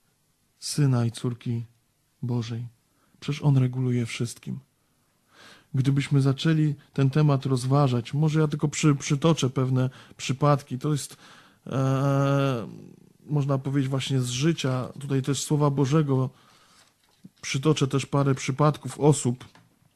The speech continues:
Pokrótce, nie otwierajcie nawet, proszę. Przytoczę. Zobaczcie, że, że od samego początku Bóg pokazuje, że On jest, e, od Niego jest zależne życie.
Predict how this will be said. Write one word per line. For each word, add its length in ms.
Pokrótce, 800
nie 120
otwierajcie 580
nawet, 300
proszę. 460
Przytoczę. 460
Zobaczcie, 540
że, 360
że 160
od 100
samego 400
początku 520
Bóg 260
pokazuje, 600
że 240
On 400
jest, 400
e, 500
od 180
Niego 300
jest 120
zależne 640
życie. 520